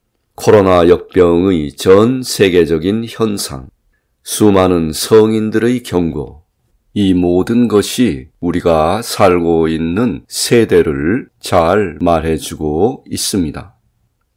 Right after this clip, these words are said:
이천삼십삼 년이 되면 예수님이 다시 오실 것을 약속하시며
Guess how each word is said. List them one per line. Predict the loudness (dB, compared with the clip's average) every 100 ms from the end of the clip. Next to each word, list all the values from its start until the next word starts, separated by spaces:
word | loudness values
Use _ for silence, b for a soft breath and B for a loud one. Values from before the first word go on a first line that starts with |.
| _
이천삼십삼 | -4 -2 2 2 4 0 -4 -4 -4 -2 -6 -6 -4 -2 0
년이 | 0 0 -2
되면 | 0 -2 -2 -4 -10 _ _ 0
예수님이 | 2 2 0 -2 0 0 -4
다시 | -6 -6 -4 -4
오실 | -2 -2 -2 -6 -2
것을 | -2 0 0 -2 -4 -4
약속하시며 | -4 -2 -2 0 -4 -6 -6 -4 -2 -4 -6